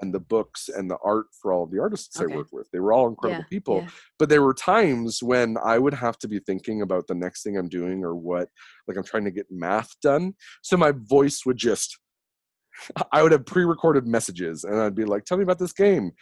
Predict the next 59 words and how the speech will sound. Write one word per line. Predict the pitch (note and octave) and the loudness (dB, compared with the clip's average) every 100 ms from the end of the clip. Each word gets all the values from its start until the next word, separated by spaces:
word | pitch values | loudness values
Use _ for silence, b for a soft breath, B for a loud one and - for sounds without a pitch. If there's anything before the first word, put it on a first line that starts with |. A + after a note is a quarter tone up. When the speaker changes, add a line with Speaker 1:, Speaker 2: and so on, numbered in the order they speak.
| b _ | b _
Speaker 1:
Click. | - D#3 C#3+ D3 - b b - | -6 4 4 4 -4 b b -2
And | C#3 | 2
my | B2+ | 2
brain | A#2 B2+ C3+ D#3+ | 2 4 4 4
would | D#3+ D3 | 2 2
be | D3 | 2
on | C3 B2+ | 4 4
one | A#2 B2 | 2 2
thing, | - A#2 G2+ | 0 -2 -2
but | G2 | -4
my | G2 | -4
voice | F#2 G#2 A#2 | -2 -2 -4
would | A2 | -8
be | G2 F#2+ | -6 -2
like, | F2+ F2+ - _ b b b b b | -2 -4 -10 _ b b b b b
"This | D#3+ F#3+ - | -4 -2 -2
new | D4+ | -2
board | F2+ D2+ | -2 -6
game | E2 E2+ | -10 -12
is | F2+ | -10
brought | A#2 C#3 - | -8 -10 -10
to | B2 | -8
you | |
by | G#2 | -4
the | E2+ | -4
cartoonist." | - G#2+ - F#3+ A2+ G2+ - C#3 - | -6 -8 -2 -2 -2 -4 -8 -10 0
<laughs> | F3+ D3+ D3+ - | 2 2 -2 -2
And | C#3 | -2
it | A#2 | -2
would | A#2 | -4
just | A2+ - - | -8 -10 -12
start. | - - - A2 D#2+ | -10 -2 0 0 -2
Speaker 2:
Wow. | B B B - | B B B 0
Speaker 1:
And | C#3+ | 4
then | D3+ C#3 C3+ | 4 4 2
for | B2 | -4
two | A#2 F#3 | -4 2
minutes, | F#3 E3+ C3+ B2 - | 4 6 6 2 2
I | G#2+ | 2
had | A2+ | 4
interru-, | A#2+ C3+ B2+ C3 C3 B2+ | 4 4 4 2 0 2
uninterrupted | C#3+ D3+ C#3 B2+ B2+ A#2+ G#2+ | 4 6 4 4 2 -4 -2
brain | A2+ A#2 B2+ | 0 0 0
time | C#3 A2 F#2 F2 | -2 0 0 -2
to | E2+ | -4
think | G#2 G2 | -4 -4
about, | F#2+ F#2 - | -2 -2 -2
like, | F2 D#2 | -6 -4
"I | C#2+ | -6
gotta | D#2+ D2 | -8 -10
get | - | -12
this | D#2 - _ | -12 -14 _
post | C#3+ C3 - | 0 0 0
up. | B2 | -2
I | D#2+ | -4
gotta | D2 | -8
get | D2 - | -10 -12
this | - | -4
mat." | B2 | -2